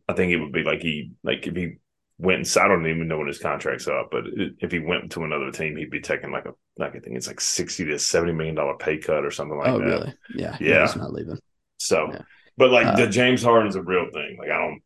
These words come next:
Speaker 1: I don't think necessarily he'll be back. Um,
Speaker 2: Yeah. No, he, uh, I don't, <laughs> jeez, I could see. What, who, where's he going? The Lakers?
Speaker 1: I, they say potentially wants to go back to the Rockets.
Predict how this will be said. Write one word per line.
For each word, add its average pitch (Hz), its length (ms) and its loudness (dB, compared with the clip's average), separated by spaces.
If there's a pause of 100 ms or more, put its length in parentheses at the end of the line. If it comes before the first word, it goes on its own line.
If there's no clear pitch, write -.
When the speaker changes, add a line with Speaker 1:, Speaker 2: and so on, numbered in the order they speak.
Speaker 1:
I 82 180 -6
don't 80 200 -8
think 76 200 -8
necessarily 71 400 -8
he'll 78 120 -8
be - 160 -12
back. - 400 -10 (300)
Um, 151 380 -4 (500)
Speaker 2:
Yeah. - 200 -6 (380)
No, 113 120 -2
he, - 400 -2
uh, 120 260 -2
I 151 120 6
don't, - 180 4
<laughs> - 640 -6
jeez, - 260 -6
I 120 60 -6
could 117 140 -6
see. - 220 -4 (200)
What, 139 200 8
who, 165 180 8
where's 147 220 6
he 127 60 2
going? 87 180 -2
The 76 80 -4
Lakers? 117 380 0 (840)
Speaker 1:
I, 110 140 6
they 120 100 6
say 143 320 4
potentially 139 400 2
wants 120 140 6
to 113 60 -6
go 127 80 2
back 120 160 8
to 110 60 6
the 98 100 6
Rockets. - 760 2